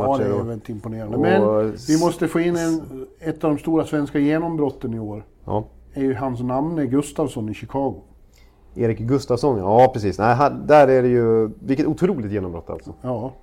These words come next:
Speaker 1: Eh, och precis <laughs> som vi nämnde tidigare, Chicago, alltså, eh, Jeremy Colleton är det ju framförallt som har fått fart på honom. För att det var ju han som, som gav honom förtroende.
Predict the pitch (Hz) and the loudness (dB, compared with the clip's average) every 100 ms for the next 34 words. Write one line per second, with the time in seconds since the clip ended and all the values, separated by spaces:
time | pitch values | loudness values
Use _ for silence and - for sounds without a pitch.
0 | _ - 107 107 107 - 113 - - - | _ -10 -4 0 0 0 0 0 -2 -20
1 | _ - - - - 156 190 160 - - | _ -20 -20 -14 -2 2 2 0 -4 -14
2 | - - 160 - - - _ - 151 143 | -18 -10 -10 -10 -16 -20 _ 0 4 4
3 | 139 135 127 135 151 147 - 123 113 113 | 4 2 0 2 2 0 0 2 2 2
4 | 107 107 107 104 101 95 - _ _ - | 0 -2 -2 -2 -2 -6 -14 _ _ -20
5 | _ _ _ - _ _ - 135 120 120 | _ _ _ -20 _ _ -2 2 2 2
6 | 156 131 117 110 107 104 107 113 113 110 | 2 2 0 0 -2 -2 -4 -2 -2 -4
7 | 98 98 139 123 85 80 - - 101 107 | -6 0 0 0 -4 -12 -16 -10 -8 -2
8 | 110 113 131 117 107 - - 165 180 196 | -2 0 -2 -2 -8 -8 -2 6 8 8
9 | 180 170 156 220 180 98 | 6 2 0 0 2 -2